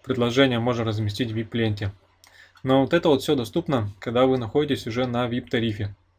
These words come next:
То есть вип-тариф здесь стоит десять долларов. Вот. Ну и сейчас я объясню все преимущества этого вип-тарифа и покажу еще очень крутую программку, которая нам облегчит работу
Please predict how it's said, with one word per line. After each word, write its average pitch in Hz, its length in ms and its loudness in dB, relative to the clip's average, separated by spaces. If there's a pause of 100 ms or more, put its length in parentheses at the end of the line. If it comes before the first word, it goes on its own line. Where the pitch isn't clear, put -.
То 117 80 -6
есть 107 120 -2
вип-тариф 135 420 2
здесь 127 200 -2
стоит 110 260 -2
десять 123 320 -2
долларов. 110 380 0 (320)
Вот. 113 180 -4
Ну 147 100 0
и 156 40 0
сейчас 156 320 2
я 131 280 6
объясню 117 360 -4
все 123 260 2
преимущества 131 480 0
этого 131 260 4
вип-тарифа 123 600 -2 (220)
и 131 80 0
покажу 131 340 2
еще 135 400 4 (300)
очень 127 200 -2
крутую 127 320 4
программку, 135 440 4
которая 113 360 0
нам 123 280 -2 (180)
облегчит 127 480 2
работу 117 540 2